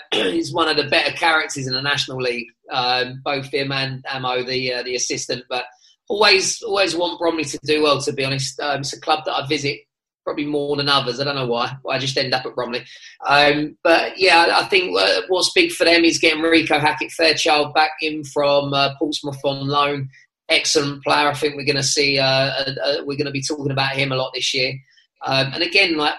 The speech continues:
Bromley, you could involve in, in the conversation about who could potentially be there and thereabouts, just because you know it's in their pedigree.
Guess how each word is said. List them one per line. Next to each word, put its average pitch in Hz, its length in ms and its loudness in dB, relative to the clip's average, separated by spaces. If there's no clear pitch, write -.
Bromley, 185 340 4
you 151 260 2
could 160 140 0
involve 147 480 0
in, 139 300 0
in 143 160 -8
the 139 100 -4
conversation 143 760 0
about 135 300 0
who 139 160 -2
could - 180 -20
potentially 143 540 -2
be 143 100 -4
there 135 220 2
and 135 80 -2
thereabouts, 135 520 2
just - 180 -4
because 143 280 -4
you 156 80 -2
know 180 160 2
it's 180 200 0
in 160 80 -4
their 143 180 -2
pedigree. 135 640 -4